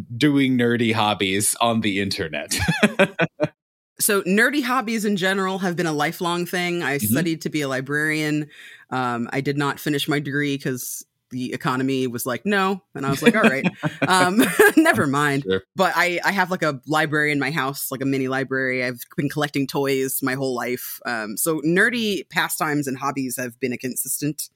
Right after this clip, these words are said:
Speaker 2: in my life. Uh, my mom is also a nerd. My parents are Trekkies. My biological father, uh,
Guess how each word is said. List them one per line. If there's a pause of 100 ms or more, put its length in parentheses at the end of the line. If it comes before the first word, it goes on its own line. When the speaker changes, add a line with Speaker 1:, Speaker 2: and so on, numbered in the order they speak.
(300)
Speaker 2:
in
my
life.
Uh,
my
mom
is
also
a
nerd.
My
parents
are
Trekkies. (440)
My (220)
biological
father,
uh,